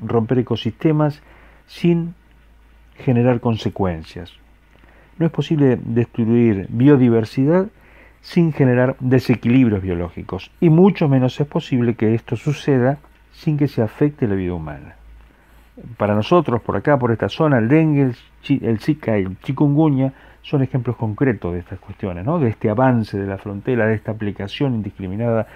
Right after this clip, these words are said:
de sustancias químicas en los campos de cultivo, esa alteración que se ha generado, bueno, emergen otras relaciones, eh, biológicas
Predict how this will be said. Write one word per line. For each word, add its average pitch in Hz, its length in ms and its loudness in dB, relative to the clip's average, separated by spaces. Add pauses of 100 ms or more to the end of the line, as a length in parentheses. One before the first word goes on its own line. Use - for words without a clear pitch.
(340)
de 104 80 -2
sustancias 104 500 -4
químicas 107 460 -4
en 104 60 -4
los 95 100 -8
campos 104 300 -4
de 95 80 -4
cultivo, 120 480 -2
esa 113 200 -2
alteración 113 720 0
que 107 100 -6
se - 160 -4
ha 135 60 -2
generado, 127 440 -2 (300)
bueno, 104 240 -2 (300)
emergen 135 720 2 (760)
otras 139 560 0
relaciones, 113 960 -4 (180)
eh, 98 160 -10
biológicas 120 840 0